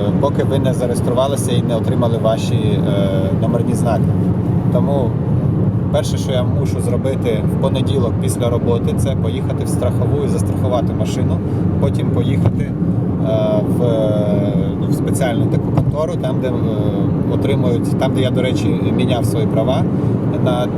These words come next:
тимчасові, і, е, там отримає теж, е, номерні знаки. Сподіваюся, я це зроблю в понеділок ввечері. А зараз мене до-, по-, підвозить сам, е, власник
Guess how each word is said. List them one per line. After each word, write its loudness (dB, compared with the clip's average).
тимчасові, 2
і, 2
е, 2
там 2
отримає 2
теж, 2
е, 2
номерні 2
знаки. 2
Сподіваюся, 0
я 2
це 0
зроблю 2
в 0
понеділок 2
ввечері. 0
А 2
зараз 2
мене 2
до-, 0
по-, 0
підвозить 0
сам, 0
е, 4
власник 0